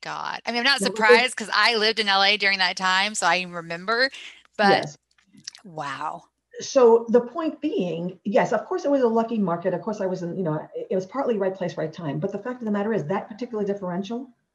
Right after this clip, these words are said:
Speaker 2: paid for medical school without any debt. So the
Speaker 1: Ah.
Speaker 2: money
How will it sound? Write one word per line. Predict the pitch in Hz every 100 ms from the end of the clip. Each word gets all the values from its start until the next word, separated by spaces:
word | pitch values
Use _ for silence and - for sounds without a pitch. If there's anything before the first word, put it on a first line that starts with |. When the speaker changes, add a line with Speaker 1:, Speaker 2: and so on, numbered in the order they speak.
| _
Speaker 2:
paid | 226 233
for | 208
medical | 208 -
school | 151 -
without | 151 165
any | 170
debt. | 170 208 - _ _ _ _ _ _ _ _ _ _
So | _ 240
the | 208
Speaker 1:
Ah. | 220
Speaker 2:
money | 240